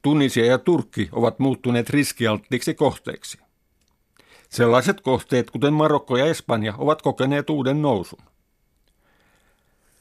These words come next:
Al-Qaidan jälkeen noussut uusi jihadistinen isis pyrki aluksi rakentamaan islamilaista valtiota Syyrian ja Irakin sunnalaisille alueille,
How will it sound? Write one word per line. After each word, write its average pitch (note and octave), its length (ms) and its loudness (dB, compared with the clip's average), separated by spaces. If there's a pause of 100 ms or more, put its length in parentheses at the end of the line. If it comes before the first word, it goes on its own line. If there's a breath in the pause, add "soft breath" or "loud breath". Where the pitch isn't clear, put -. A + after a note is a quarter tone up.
(220)
Al-Qaidan C3 600 4
jälkeen A#2 440 2
noussut A2+ 320 -2
uusi B2+ 420 0
jihadistinen A#2+ 920 2
isis D#3+ 520 0 (140)
pyrki B2 300 0
aluksi C#3+ 360 2
rakentamaan B2 600 2
islamilaista B2+ 640 0
valtiota A#2+ 460 2
Syyrian A#2 680 2 (240 loud breath)
ja A#2 80 4
Irakin B2 380 2
sunnalaisille B2+ 560 2
alueille, G#2 640 2